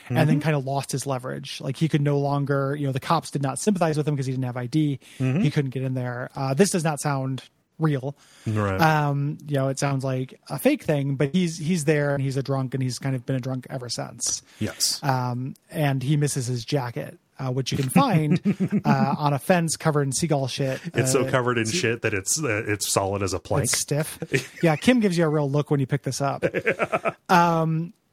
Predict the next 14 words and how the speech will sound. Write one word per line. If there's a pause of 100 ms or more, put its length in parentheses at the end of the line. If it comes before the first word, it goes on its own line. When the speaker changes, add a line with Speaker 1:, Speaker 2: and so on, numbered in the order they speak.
(120)
Speaker 1:
so
I
end
up
having
the
washerwoman
clean
this (320)
and
bring
it
to
him,